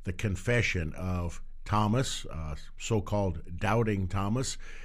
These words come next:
after he received that personal visit from our Lord and Savior Jesus Christ. Jesus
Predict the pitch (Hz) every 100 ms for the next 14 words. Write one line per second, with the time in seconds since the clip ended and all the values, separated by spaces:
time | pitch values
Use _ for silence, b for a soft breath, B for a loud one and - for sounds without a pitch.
0 | B 104 - 98 110 95 92 - 127 117
1 | 85 95 - - 98 - 107 104 101 76
2 | 110 123 117 - - 101 95 92 104 110
3 | 104 95 - 113 98 95 87 117 90 92
4 | - 135 156 156 - B B B B B
5 | - 90 123 113 90 - -